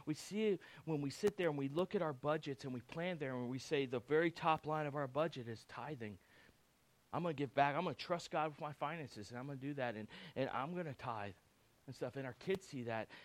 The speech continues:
and they do that. They see that. They see the compassion. When you cross the street to a neighbor that you don't know, and you introduce yourself, and you share the gospel, and, and you s-, figure, "How can I serve them? How can I bless them? How can I help them?" They see it in righteousness when your life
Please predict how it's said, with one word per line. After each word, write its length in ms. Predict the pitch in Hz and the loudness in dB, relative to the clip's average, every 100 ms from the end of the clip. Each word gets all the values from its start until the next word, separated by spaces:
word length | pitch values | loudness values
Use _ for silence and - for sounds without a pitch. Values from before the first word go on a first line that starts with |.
| - | -8
and 80 | 147 | -2
they 80 | 123 | 0
do 220 | 139 156 | 0 0
that. 220 | 123 107 - - - | 0 -4 -8 -16 -8
They 80 | 135 | -6
see 280 | - 196 | -4 -2
that. 240 | 202 151 104 - - | 2 2 2 -6 -4
They 80 | |
see 200 | 156 - | -2 -2
the 100 | 180 | -2
compassion. 640 | 151 143 - 185 196 - 143 | -2 -6 0 2 2 0 -4
When 120 | 139 | -2
you 100 | 175 | -2
cross 420 | - 196 202 220 | -4 2 2 0
the 120 | - 156 | -6 -8
street 400 | - 196 208 - | -8 -6 -6 -6
to 100 | 175 | -6
a 40 | |
neighbor 400 | 151 151 190 175 | -2 0 0 -2
that 160 | 139 120 | -4 -4
you 140 | 156 | -6
don't 240 | 190 175 160 | -4 -4 -4
know, 240 | 190 180 | -2 -2
and 80 | 147 | -2
you 120 | 151 | -4
introduce 480 | 175 - - 170 - | -6 -8 -8 -6 -6
yourself, 360 | 139 - 127 | -10 -4 -4
and 80 | 135 | -4
you 80 | 135 | -8
share 320 | - 190 185 | -8 -6 -4
the 100 | 165 | -4
gospel, 540 | 143 131 127 - 127 123 | -4 -4 -6 -10 -8 -6
and, 100 | 127 | -6
and 140 | 131 | -6
you 80 | 131 | -8
s-, 140 | - - | -10 -4
figure, 180 | 175 165 | -2 0
"How 180 | 135 170 | 0 -4
can 180 | - 233 | -4 -6
I 80 | 151 | -6
serve 460 | - - 170 160 | -8 -4 -4 -2
them? 160 | 135 110 | -4 -4
How 100 | 147 | -6
can 180 | 185 196 | -6 -6
I 80 | 123 | -6
bless 340 | 98 143 165 | -4 -4 -4
them? 180 | - 110 - - - | -8 -8 -10 -18 -8
How 120 | 180 | -4
can 180 | 180 196 | -2 -2
I 40 | |
help 200 | 143 135 | -2 -6
them?" 140 | 123 95 - - - | -6 -10 -12 -6 0
They 80 | |
see 200 | 180 - | 0 2
it 80 | 226 | 2
in 140 | 196 147 | 2 2
righteousness 580 | 165 208 160 135 123 | 2 2 -2 -8 -8
when 160 | 143 143 | -6 -2
your 160 | 185 180 | 0 2
life 380 | 160 185 214 | 8 8 8